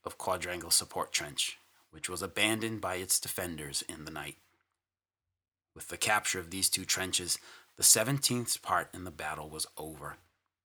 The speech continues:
Between the first and the eleventh of July, the Seventeenth Division took four thousand six hundred losses, almost all of them in the Quadrangle Trench system.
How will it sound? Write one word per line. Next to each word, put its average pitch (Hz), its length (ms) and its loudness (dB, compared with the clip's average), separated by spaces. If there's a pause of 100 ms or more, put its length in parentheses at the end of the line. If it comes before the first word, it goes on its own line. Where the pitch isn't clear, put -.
(1000)
Between 95 280 -2
the 98 60 -4
first 110 580 4
and 110 140 0
the 104 60 0
eleventh 98 400 0
of 117 80 -2
July, 85 460 0 (120)
the 90 80 -2
Seventeenth 101 720 4
Division 78 540 -8
took - 240 -2
four 101 520 -2 (260)
thousand 90 600 -2
six - 380 6
hundred 85 500 -4
losses, 80 600 0 (840)
almost 95 440 0
all 95 200 0
of 76 120 -10
them 69 220 -10 (920)
in 87 100 -10
the 85 60 -6
Quadrangle 85 640 -4
Trench 78 460 0
system. 71 520 4